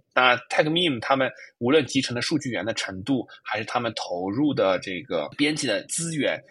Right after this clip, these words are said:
其实都是非常非常多的，对吧？我其实，我们也一直在研究 Techmeme 他们到底在怎么运营，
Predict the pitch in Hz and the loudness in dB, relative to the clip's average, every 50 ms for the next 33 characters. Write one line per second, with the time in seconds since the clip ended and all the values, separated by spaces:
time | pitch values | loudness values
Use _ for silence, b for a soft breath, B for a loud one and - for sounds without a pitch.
0 | b b - - 117 110 110 117 113 110 - 147 127 113 101 98 104 92 90 92 | b b -10 -6 -4 -2 0 0 -2 0 0 0 0 0 -2 -2 -6 -8 -8 -6
1 | - 98 90 98 92 - 73 76 82 76 76 76 - 98 - _ _ _ _ _ | -6 -4 -2 -2 -2 -2 -4 -6 -6 -8 -8 -8 -10 -12 -16 _ _ _ _ _
2 | - 120 123 117 - - 143 139 - 165 147 135 117 139 147 127 117 135 151 131 | -2 0 0 0 0 -2 -2 -2 0 0 0 2 2 2 0 0 -2 -2 -4 -2
3 | 127 120 120 120 113 117 120 113 - 135 131 131 127 127 107 101 - - - 110 | 0 0 0 0 -2 -4 -6 -6 -6 -10 -8 -6 -6 -6 -6 -8 -12 -12 -14 -2
4 | - 123 113 110 101 104 98 - 90 87 98 110 113 101 98 - - | 0 0 0 0 -2 -6 -6 -6 -12 -10 -8 -8 -8 -8 -10 -12 -14